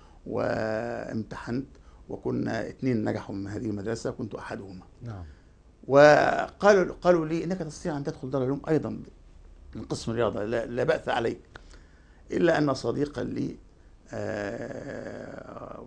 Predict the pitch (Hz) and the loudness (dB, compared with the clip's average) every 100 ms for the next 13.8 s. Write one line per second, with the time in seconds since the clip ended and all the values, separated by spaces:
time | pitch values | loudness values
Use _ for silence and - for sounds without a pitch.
0 | - - 127 123 110 101 107 107 113 104 | -14 -10 -4 -2 -2 -6 -6 -8 -8 -10
1 | 98 - - 107 104 107 110 110 107 104 | -12 -14 -10 -8 -8 -10 -8 -8 -8 -12
2 | 104 151 110 104 117 139 - - - - | -12 -12 -10 -8 -6 -8 -10 -20 -20 -20
3 | - - 113 110 101 - 123 117 104 107 | -20 -12 -8 -8 -10 -8 -2 -2 -2 -4
4 | 113 - - - 123 101 104 113 107 - | -8 -8 -18 -16 -8 -8 -8 -10 -10 -10
5 | 104 104 120 113 - 120 110 110 107 95 | -6 0 0 0 -4 -4 -6 -6 -12 -12
6 | 104 - - 104 101 - - - - 98 | -12 -12 -12 -12 -14 -20 -20 -20 -18 -12
7 | 98 95 98 107 95 98 95 101 - 185 | -10 -10 -6 -2 -2 -2 -4 -6 -10 -8
8 | - 143 147 147 123 127 123 - - - | -6 -6 -6 -10 -10 -12 -12 -12 -14 -16
9 | - 110 - - 113 110 - 110 - - | -16 -14 -14 -14 -14 -12 -12 -12 -14 -14
10 | - - - - - - - - - - | -14 -14 -16 -16 -14 -16 -18 -20 -20 -18
11 | - - - - - - 127 131 123 - | -20 -20 -20 -20 -18 -6 -2 -2 -2 -8
12 | - 110 - - - 120 - 113 104 104 | -10 -10 -12 -14 -10 -10 -8 -8 -8 -6
13 | 131 117 - 101 101 104 - | -6 -8 -14 -14 -12 -12 -12